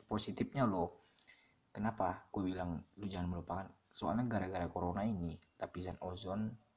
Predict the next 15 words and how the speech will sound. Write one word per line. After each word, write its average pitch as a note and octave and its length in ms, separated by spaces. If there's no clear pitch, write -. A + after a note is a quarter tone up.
jadi E2 320
menipis. - 800
Eh, A2 80
lapisan E2+ 480
ozon E2+ 160
jadi E2 240
menipis. E2 560
Maksud F#2 240
gue, A2+ 140
lapisan G2+ 480
ozon A2 480
jadi F2 240
bertambah F2 720
tebal E2+ 320
lagi. E2 480